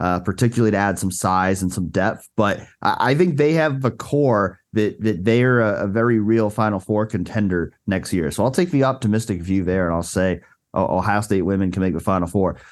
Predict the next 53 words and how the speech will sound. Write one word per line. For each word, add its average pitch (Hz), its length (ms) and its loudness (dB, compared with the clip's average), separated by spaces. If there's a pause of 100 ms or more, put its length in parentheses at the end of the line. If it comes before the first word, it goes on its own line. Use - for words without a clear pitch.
Yeah, 113 100 2
the 123 140 4
Ohio 165 120 2
State 175 240 2
men, 160 340 2
it's, 123 180 -2
it, 143 200 -2
it's 135 200 -4
harder 160 320 2
to 147 100 2
put 151 320 0 (140)
an 147 80 0
expectation 147 560 -2
on 151 80 0
them 151 100 -2
just 127 180 -4
based 131 280 0
on 123 40 2
what 120 120 -2
we 117 80 0
saw 123 260 2
this 113 160 0
past 120 320 0
season. 143 400 0
But 123 320 0 (240)
I, - 140 -4
I 196 80 4
do 240 160 4
think 262 180 2
the 202 80 2
men 175 180 2
will 170 100 2
get 147 200 -2
back 123 280 0
to 139 60 0
the 127 120 2
N 120 80 0
C 131 100 -2
A 127 40 2
A 120 40 0
tournament 127 460 2 (720)
next 135 300 -2
year. 135 180 4
I, 120 80 4
I, 92 240 -2 (260)
I, 131 200 -2
I 147 100 0
don't 220 240 2
think 196 160 2
I 170 100 2
can 160 160 0
predict 127 640 -2 (320)
anything 123 720 2